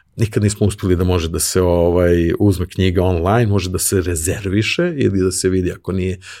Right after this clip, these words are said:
nije zauzeta, taj, taj sistem na kojem je bila biblioteka nije to, ovaj, dozvoljavao. Ali u svakom slučaju, eto tako, kroz neke,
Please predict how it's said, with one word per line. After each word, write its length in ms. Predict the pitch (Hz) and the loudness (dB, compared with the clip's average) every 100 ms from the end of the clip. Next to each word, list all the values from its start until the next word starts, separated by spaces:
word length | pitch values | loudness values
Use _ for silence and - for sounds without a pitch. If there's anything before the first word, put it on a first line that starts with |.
| - | -2
nije 140 | 92 | 0
zauzeta, 440 | 85 98 95 82 - | 2 2 2 -2 -6
taj, 260 | - 90 - | -2 -2 -2
taj 180 | 92 87 | -2 -2
sistem 360 | - 95 107 | -2 -2 -2
na 60 | 87 | -4
kojem 180 | - 90 | -2 -2
je 60 | |
bila 260 | 90 92 87 | 2 2 2
biblioteka 640 | 85 90 92 90 95 - | 0 0 0 -2 -4 -2
nije 180 | 95 95 | -4 -2
to, 180 | 101 90 - - - - | -4 -4 -8 -20 -20 -8
ovaj, 720 | - 92 92 95 92 95 95 92 | -2 0 2 2 2 2 2 2
dozvoljavao. 520 | 95 90 98 113 175 - - - | -2 -2 2 2 0 -6 -18 -18
Ali 220 | - 123 123 | -4 0 2
u 80 | |
svakom 260 | - 160 147 | 2 0 0
slučaju, 340 | 180 180 165 | 0 2 2
eto 140 | 135 - | 2 0
tako, 240 | 139 - 104 | -2 -2 -4
kroz 200 | 110 101 | -2 2
neke, 540 | 131 143 - 131 98 | 2 2 2 2 2